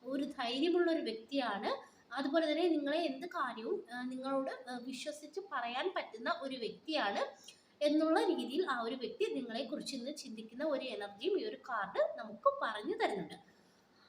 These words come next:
അപ്പോൾ ഇതൊക്കെയാണ് നമുക്ക് ഇന്ന് ഇവിടെ കിട്ടിയിരിക്കുന്ന റീഡിംഗ്. ഇന്നത്തെ ദിവസം ഇതൊക്കെയാണ് നിങ്ങൾ ഓർക്കുന്ന വ്യക്തി നിങ്ങളെക്കുറിച്ച് ചിന്തിക്കുന്നതായിട്ട് നമുക്കിവിടെ കിട്ടിയിരിക്കുന്നത്.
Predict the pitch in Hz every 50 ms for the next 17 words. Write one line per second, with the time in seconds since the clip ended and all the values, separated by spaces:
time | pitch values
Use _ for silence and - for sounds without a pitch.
0 | _ _ _ 330 320 - 415 453 453 453 - 269 285 277 277 - 392 359 302 254
1 | 247 285 294 277 247 - 247 254 233 247 294 359 302 - 220 - 233 226 226 226
2 | 214 208 214 233 233 247 233 220 196 185 196 202 247 415 587 587 - - - -
3 | - - - - - - - - - 330 302 311 330 - 392 370 - 277 269 -
4 | - 381 440 - - 285 233 247 254 - - 381 381 320 269 233 233 285 370 -
5 | - - 240 240 240 247 262 320 320 - 233 233 220 - - 233 254 294 294 233
6 | 226 208 214 - - 370 370 - 254 233 208 202 208 214 214 - - - 240 -
7 | 370 - - - 220 - - - 311 302 302 302 269 233 196 185 190 - 349 349
8 | - 247 196 175 - 233 226 240 240 - - - - 247 262 262 214 - 196 196
9 | 185 -